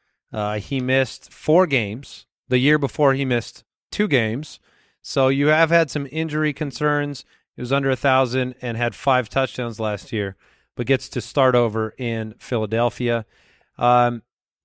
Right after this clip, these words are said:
so, uh, and Tennessee turned around and used the pick for, for Treylon Burks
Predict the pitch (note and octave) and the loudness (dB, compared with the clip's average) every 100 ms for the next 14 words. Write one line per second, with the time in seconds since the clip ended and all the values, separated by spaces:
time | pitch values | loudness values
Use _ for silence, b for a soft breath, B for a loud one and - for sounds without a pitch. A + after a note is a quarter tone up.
0 | _ - D#3 D3 D#3 C#3 - C#3+ D3+ D#3+ | _ -2 4 4 4 -2 -4 -2 0 -2
1 | D#3 G#3 F3 F3 F3+ E3 D3 D3 D3 C#3+ | 0 0 0 0 0 4 4 4 4 0
2 | C3 A#2 C#3 - C3 B2 A#2 A2 B2+ C#3 | -2 -2 -2 0 2 2 0 -8 -6 -2
3 | B2+ A#2+ A#2 F#2 - | 0 0 -2 -2 -6